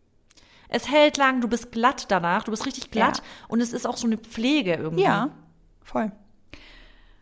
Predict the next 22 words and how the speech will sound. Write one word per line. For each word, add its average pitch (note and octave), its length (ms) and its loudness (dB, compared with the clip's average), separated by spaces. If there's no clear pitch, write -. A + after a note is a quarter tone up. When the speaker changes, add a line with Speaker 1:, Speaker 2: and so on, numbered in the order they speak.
Speaker 2:
Ja, A3 220 0
aber A3 380 4
generell A#3 360 4
Speaker 1:
Leider A#3+ 140 6
keine G#3+ 360 0
Werbung, G3+ 340 4
Leute. D3 440 0
Speaker 2:
<laughs> - 20 -2
Nee, G3+ 240 -4
keine G3+ 280 -6
Werbung. G3+ 180 2
Speaker 1:
Unbezahlte A#3 540 4
Werbung. G#3+ 280 2
Speaker 2:
Ey, A3 100 8
müssten A#3+ 300 6
wir A3 100 6
mal, G3+ 300 2
wir A3 100 0
schreiben A3+ 240 4
die A3 60 4
mal F#3 160 0
an. G3+ 160 -2